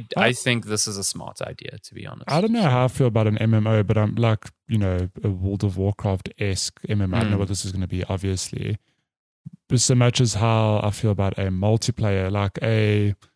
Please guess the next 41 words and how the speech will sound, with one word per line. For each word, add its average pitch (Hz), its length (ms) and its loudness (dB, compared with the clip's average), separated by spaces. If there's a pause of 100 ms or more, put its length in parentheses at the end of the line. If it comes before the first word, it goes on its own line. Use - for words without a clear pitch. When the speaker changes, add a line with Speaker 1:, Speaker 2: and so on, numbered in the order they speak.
(320)
Speaker 1:
four-player 120 800 2
multiplayer 98 640 -2
game, 98 260 -8
for - 80 -6
example. - 380 -6
Speaker 2:
Yeah. 95 380 2 (260)
Speaker 1:
So 127 140 2
I - 20 4
was 120 100 2
saying 127 300 4
to 127 140 2
you 113 100 4
earlier 110 220 4
this 107 260 2
week, 107 400 2 (160)
um, 98 800 0 (560)
I 123 100 2
saw, 131 560 4 (220)
I 127 100 0
don't 170 100 2
know 117 120 4
where 104 100 4
I 98 60 0
saw - 160 0
it, 101 80 0
if 95 100 -4
it 104 40 -2
was 92 120 -2
on 90 140 -4
Reddit 127 600 2
or 95 340 -4
a 92 40 -6
forum 120 400 2
somewhere, 110 480 2 (400)
someone 143 320 2
was 127 140 4
like, 120 260 2 (1080)
uh, 104 400 4 (200)
"Horizon 113 800 4
would 101 220 0
make 98 240 2